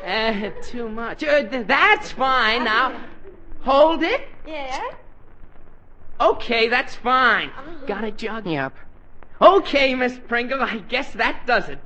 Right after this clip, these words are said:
Speaker 1: Thanks a lot.
Speaker 2: Oh, not at all, thank you.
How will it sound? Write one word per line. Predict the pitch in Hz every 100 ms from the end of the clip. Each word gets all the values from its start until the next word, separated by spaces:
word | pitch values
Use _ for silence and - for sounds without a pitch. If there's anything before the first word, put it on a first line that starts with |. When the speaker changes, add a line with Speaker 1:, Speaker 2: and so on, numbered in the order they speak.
| - - - - - -
Speaker 1:
Thanks | 262 320 320
a | 240
lot. | 233 208 -
Speaker 2:
Oh, | 508 679 605 523 466 415
not | 285 233
at | 226
all, | 214 180 190
thank | 214 220 170 190
you. | 285 196 180